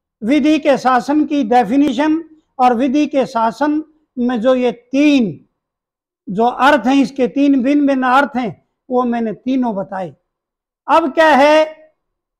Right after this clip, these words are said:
second part में मैं लूंगा equality before law। This is the most important step,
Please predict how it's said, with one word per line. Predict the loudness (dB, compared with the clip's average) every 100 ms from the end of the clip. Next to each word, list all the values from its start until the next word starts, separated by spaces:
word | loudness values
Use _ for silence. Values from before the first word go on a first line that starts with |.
| _ -10
second | -2 0 2 0
part | 2 2 2
में | 0 -2 -2 -6 _ _ -2
मैं | -2
लूंगा | 0 0 2 2 0 -4
equality | -6 -2 -2 -2 0 0
before | 0 0 0 0
law। | -2 -6 _ _ _ _ _ _ _
This | -4 -2 0
is | 0 2
the | 2
most | 4 2 0 -2
important | -2 0 -2 -2 -8 -10 _ _ _ _ _ _ _ _ _ _ _ _ _ _ _ _ _ _ _ _ _
step, | -14 0 2 0 -4 _